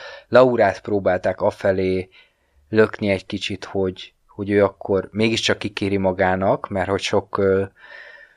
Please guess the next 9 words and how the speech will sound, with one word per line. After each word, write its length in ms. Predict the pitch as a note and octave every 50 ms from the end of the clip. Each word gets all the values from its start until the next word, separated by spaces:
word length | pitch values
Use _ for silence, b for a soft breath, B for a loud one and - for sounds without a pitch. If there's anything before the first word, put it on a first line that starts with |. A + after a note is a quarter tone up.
| B B -
feminista 680 | - - - G#2 G2+ G2+ G2 G2+ F#2+ - - - - F#2+
felhördült 680 | - - G#2 G2+ G2 G2 G2+ G2 F#2+ G2 G2+ G2 -
ezen 200 | G#2 F#2+ G#2 G2
a 60 | G2+
filmen, 640 | F#2+ - - - G#2+ G#2 G#2 G#2 G#2 A2 A#2+ C#3+ C#3+ - _ _ _ _ _ _ _ _ _ _ _ _ _ _ _ _ _
meg 200 | - F#2+ F#2 F#2
nem 160 | F#2+ G2 F#2+
csak 200 | F#2+ - G2+ -
feminista, 880 | - - G#2 G2 G2 G2 G2+ G2+ - - - - A2+ B2 C#3+ - -